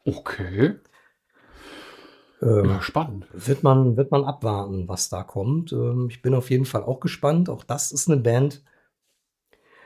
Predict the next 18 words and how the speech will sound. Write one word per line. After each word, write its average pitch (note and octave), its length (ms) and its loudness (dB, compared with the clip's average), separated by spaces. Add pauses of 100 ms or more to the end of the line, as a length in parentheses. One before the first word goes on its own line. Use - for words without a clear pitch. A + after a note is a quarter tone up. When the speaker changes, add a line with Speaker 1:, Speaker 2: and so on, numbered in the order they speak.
(160)
Speaker 2:
ja, C#3 160 6
bei G2+ 140 -2
der A#2 120 4
sich A2+ 220 -4
viele D#3+ 240 6
Musiker C#3+ 640 4 (140)
die B2 80 -2
Klinke F3+ 340 6
in D3 80 6
die C#3 120 8
Hand G3 160 4
gegeben G2+ 420 2
haben, G2+ 340 2
nicht D3 240 2
nur C3 140 4
auf B2+ 100 -2
dem G#2+ 140 -4
Sangesposten. C#3 800 0